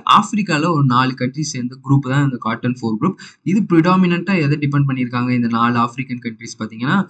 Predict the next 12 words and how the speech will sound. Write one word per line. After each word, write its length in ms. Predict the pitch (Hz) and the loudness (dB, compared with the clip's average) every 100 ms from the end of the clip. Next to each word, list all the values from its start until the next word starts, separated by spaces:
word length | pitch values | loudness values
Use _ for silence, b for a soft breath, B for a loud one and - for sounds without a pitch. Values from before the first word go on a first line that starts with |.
| B _ 123 | B _ -2
ம், 200 | 117 113 | 0 0
full 200 | 151 160 | 2 2
and 120 | 147 | 2
full 140 | 165 | 2
வந்து 160 | 143 180 | 2 2
காட்டனை 380 | 135 139 143 135 | 2 2 4 2
depend 280 | - 117 | 0 -2
பண்ணி 120 | 113 135 | 0 0
இருக்காங்க. 320 | 127 104 107 | 0 -6 -6
நியூஸ்ல 340 | 143 185 190 147 | 0 0 2 0
வந்திருக்கு. 380 | 120 110 107 - | 0 0 -6 -18
அப்ப 160 | - | -20